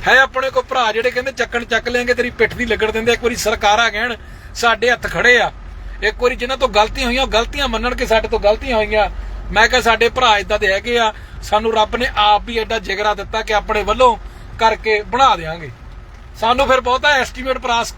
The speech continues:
ਪਾਸ ਕਰਾਉਣ ਦੀ ਵੀ ਨਹੀਂ ਲੋੜ ਹੈਗੀ, ਕਰ ਦਿਆਂਗੇ।" ਇੱਕ ਵਾਰੀ, ਇੱਕ ਵਾਰੀ ਇਹ ਜਵਾਬ ਦੇਣ ਕਿ ਸਾਡੇ ਤੋਂ ਨਹੀਂ ਬਣਦੀ, ਹੱਥ ਖੜੇ ਆ।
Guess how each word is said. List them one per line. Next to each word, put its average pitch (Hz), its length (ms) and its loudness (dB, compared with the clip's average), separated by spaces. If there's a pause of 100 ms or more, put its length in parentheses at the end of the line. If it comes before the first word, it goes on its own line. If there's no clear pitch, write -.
ਪਾਸ 220 240 0
ਕਰਾਉਣ 226 300 -4
ਦੀ 220 100 -2
ਵੀ 226 80 -4
ਨਹੀਂ 247 120 -4
ਲੋੜ 190 180 -2
ਹੈਗੀ, 180 240 -6 (460)
ਕਰ 233 160 4
ਦਿਆਂਗੇ।" 196 340 0
ਇੱਕ 220 140 0
ਵਾਰੀ, 247 120 4
ਇੱਕ 254 280 0
ਵਾਰੀ 285 120 0
ਇਹ 302 140 2
ਜਵਾਬ 220 360 4
ਦੇਣ 151 220 -12 (520)
ਕਿ 233 80 -8
ਸਾਡੇ 208 280 0
ਤੋਂ 214 120 -2
ਨਹੀਂ 185 120 -6
ਬਣਦੀ, 175 260 -4
ਹੱਥ 170 220 -6
ਖੜੇ 170 220 -6
ਆ। 151 40 -6